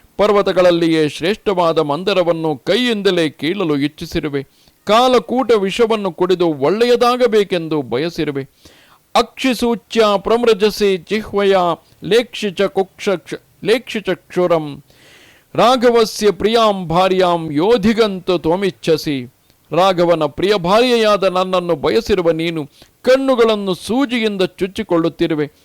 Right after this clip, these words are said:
ಕತ್ತಿಯ ಅಲುಗನ್ನು ನಾಲಿಗೆಯಿಂದ ನೆಕ್ಕುತ್ತಿರುವೆ. ಅವಸಜ್ಯ ಶಿಲಾಂ ಕಣ್ಮೇ ಸಮುದ್ರಂ ಕತರ್ತುಮಿಚ್ಛಸಿ ಸೂರ್ಯ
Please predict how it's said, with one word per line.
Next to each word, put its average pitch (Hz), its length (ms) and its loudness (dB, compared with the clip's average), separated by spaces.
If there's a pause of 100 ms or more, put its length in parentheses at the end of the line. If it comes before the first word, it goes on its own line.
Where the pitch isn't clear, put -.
(200)
ಕತ್ತಿಯ 247 440 0 (160)
ಅಲುಗನ್ನು 196 540 0
ನಾಲಿಗೆಯಿಂದ 175 760 0
ನೆಕ್ಕುತ್ತಿರುವೆ. 147 840 -2 (640)
ಅವಸಜ್ಯ 226 720 4
ಶಿಲಾಂ 220 640 0
ಕಣ್ಮೇ 202 680 0
ಸಮುದ್ರಂ 190 840 -2 (140)
ಕತರ್ತುಮಿಚ್ಛಸಿ 175 1300 -2 (340)
ಸೂರ್ಯ 262 420 2